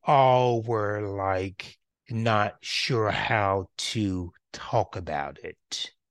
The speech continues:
And I think for them, definitely not knowing how to sort of talk about it to me. And so it was really just,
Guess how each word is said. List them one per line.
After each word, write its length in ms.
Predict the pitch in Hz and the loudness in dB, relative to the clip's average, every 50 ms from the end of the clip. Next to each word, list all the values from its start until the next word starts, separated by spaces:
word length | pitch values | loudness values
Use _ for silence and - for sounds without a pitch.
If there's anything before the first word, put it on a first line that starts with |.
| _ _ _ | _ _ _
And 280 | - 127 113 110 107 107 | 0 2 2 4 4 2
I 100 | 104 104 | 2 2
think 540 | 98 - - - - 139 123 113 107 95 - | -2 -6 -12 -8 -4 -2 -2 -2 -4 -6 -8
for 200 | - 120 110 101 | -4 -4 -4 -4
them, 840 | 90 90 85 90 101 117 113 110 110 104 101 98 98 98 95 92 90 95 95 92 - - - - - 113 104 | -4 -8 -10 -4 -2 0 0 2 2 2 2 0 0 -4 -6 -10 -10 -12 -14 -14 -14 -16 -16 -12 -10 -8 0
definitely 760 | - 117 110 110 107 - 117 104 98 92 110 113 113 110 107 | 2 4 4 4 2 0 -6 -10 -10 -6 -2 0 0 2 0
not 320 | 104 101 98 98 101 98 92 107 | 2 2 2 2 0 -2 -4 -10
knowing 360 | 113 110 107 101 98 92 90 | -6 -4 -4 -4 -4 -4 -4
how 280 | 107 107 92 90 90 82 - | -2 -2 -2 -2 -4 -6 -10
to 140 | - - 92 | -10 -10 -10
sort 280 | - - - 104 92 | -8 -6 -6 -6 -6
of 100 | 92 87 | -8 -10
talk 300 | - - 107 95 - - | -8 -6 -6 -6 -6 -8
about 360 | 104 95 90 95 90 87 85 87 | -10 -6 -2 -2 0 0 -2 -4
it 280 | 85 82 78 - - - - - - - _ _ _ _ _ | -8 -10 -10 -14 -20 -20 -20 -20 -20 -20 _ _ _ _ _
to 180 | - - 127 110 | -6 -2 -2 -2
me. 800 | 98 95 95 95 98 101 110 110 101 90 87 87 87 92 98 | 0 -2 -2 -4 -2 0 2 2 2 0 -2 -4 -6 -6 -6
And 160 | 95 92 92 - | -6 -6 -6 -8
so 400 | - - 123 107 95 95 107 - | -6 -2 0 2 2 2 0 0
it 200 | 120 120 107 98 | 0 0 0 2
was 320 | 110 104 95 - - - 127 110 | 0 -2 -2 -4 -6 -6 -6 -4
really 320 | 113 131 127 123 117 113 110 | -2 0 0 0 0 -2 -4
just, 640 | 101 - - 127 131 123 127 131 127 - - - | -6 -6 -2 0 0 2 0 0 -4 -6 -12 -14